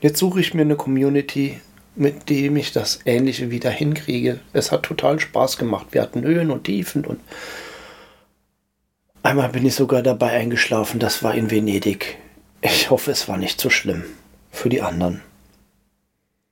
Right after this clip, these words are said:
Und dann war die Aktion um Halloween rum, wo wir uns alle verkleidet haben, was ich total to-, lustig fand.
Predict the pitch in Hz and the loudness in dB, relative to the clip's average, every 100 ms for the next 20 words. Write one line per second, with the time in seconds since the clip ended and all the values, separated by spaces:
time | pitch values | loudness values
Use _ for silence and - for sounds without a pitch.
0 | _ _ _ _ _ _ _ _ _ _ | _ _ _ _ _ _ _ _ _ _
1 | _ _ _ - 139 120 - 131 117 117 | _ _ _ -2 0 0 2 2 2 2
2 | 117 117 120 117 113 117 - - 120 - | 2 2 2 2 0 -2 -10 -4 -4 0
3 | - 123 120 117 117 - 120 110 110 - | 0 2 2 0 -4 -4 2 2 2 -6
4 | - - - - - - _ - 160 185 | -16 -20 -20 -20 -20 -20 _ 0 2 4
5 | 160 165 143 143 135 123 127 127 131 127 | 2 2 2 2 0 -2 -2 -2 0 0
6 | 123 120 123 127 113 101 101 123 147 - | 0 2 2 2 0 -4 -4 -4 -4 -4
7 | - 80 71 - - - - - - 104 | 0 0 0 -4 -4 -2 -2 -2 -2 -2
8 | - | -8